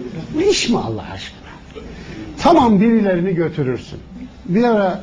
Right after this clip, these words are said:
e, geçen bir hoca efendi geldi. Çok derin bir alim. Gerçekten tanıdığıma çok, o, memnun oldum. E, uzaktan bilirdim, duyardım ama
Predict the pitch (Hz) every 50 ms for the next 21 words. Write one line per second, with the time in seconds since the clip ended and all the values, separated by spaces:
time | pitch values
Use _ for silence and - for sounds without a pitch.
0 | 190 175 165 165 165 170 175 180 190 208 190 202 185 - 220 214 208 196 175 190
1 | 190 190 202 165 175 160 143 135 123 123 117 113 113 113 - - - - 262 254
2 | - - - - - 143 139 139 170 202 180 143 127 127 - 104 101 98 98 95
3 | 90 - - - - - - 147 160 165 165 - 151 - - - 170 170 185 -
4 | - - - - 143 139 139 135 127 135 127 127 135 139 - - - - - -
5 | 131 117 113 - - 123 120 117 110 110 110 110 110 113 120 127 131 - - -
6 | - - - - - - 113 117 127 139 147 156 175 180 151 120 101 98 90 87
7 | 92 98 120 147 - - - - - - - - - - - - - 160 160 165
8 | 190 220 220 220 240 233 233 254 240 214 190 156 160 185 190 208 196 147 117 120
9 | 113 104 120 127 131 131 120 110 110 131 180 247 285 226 165 131 123 117